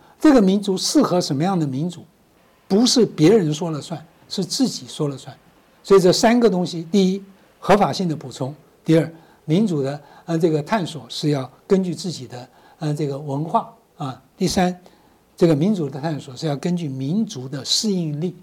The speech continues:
啊，就是民族社会的，你不能因为这个探索呢，把整个社会都掰了，对吧？变成分裂了，那这个就不符合人类过政治生活的原始初衷。因为人类过政治生活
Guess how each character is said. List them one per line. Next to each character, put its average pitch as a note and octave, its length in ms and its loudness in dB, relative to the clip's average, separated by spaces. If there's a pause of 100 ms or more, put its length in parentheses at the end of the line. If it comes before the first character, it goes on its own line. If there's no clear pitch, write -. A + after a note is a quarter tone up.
(680)
啊， D3+ 300 -4
就 F#3 160 0
是 F3 80 -4
民 F3 200 2
族 F#3+ 140 -2
社 A3 220 2
会 E3 120 -4
的， C#3 160 -12 (200)
你 E3+ 100 0
不 G3 120 0
能 G3+ 100 2
因 A#3 160 4
为 A3 100 4
这 G3+ 140 2
个 G#3 80 4
探 G3+ 180 -2
索 C#3+ 200 -8
呢， A#2 80 -20 (240)
把 D#3+ 120 2
整 D#3+ 160 0
个 D#3+ 80 0
社 G3+ 180 0
会 E3+ 140 -2
都 E3 80 -6
掰 F3+ 280 -2
了， F3+ 100 -12 (460)
对 F3+ 180 0
吧？ D#3+ 40 -6
变 F3 160 0
成 E3 200 0
分 A3+ 180 4
裂 B3 140 6
了， - 120 -8 (200)
那 E3+ 120 0
这 A#3 160 2
个 F3 80 2
就 B2+ 240 -8 (600)
不 C#4+ 140 0
符 D3+ 280 -6
合 C3 380 -8 (420)
人 C#3+ 360 -2
类 D#3 200 -2 (140)
过 E3 260 2
政 G3 240 0
治 C#3 160 -6
生 E3 300 -4
活 B2+ 220 -14
的 B2 120 -16
原 C3+ 380 -8
始 C#3+ 200 -12 (140)
初 C3+ 240 -12
衷。 C3 240 -10 (800)
因 F3+ 100 2
为 F#3 100 4
人 D#3+ 160 2
类 A#3+ 100 6
过 A#3 220 6
政 A3 140 4
治 G3 120 -2
生 G3 220 -4
活 - 240 -12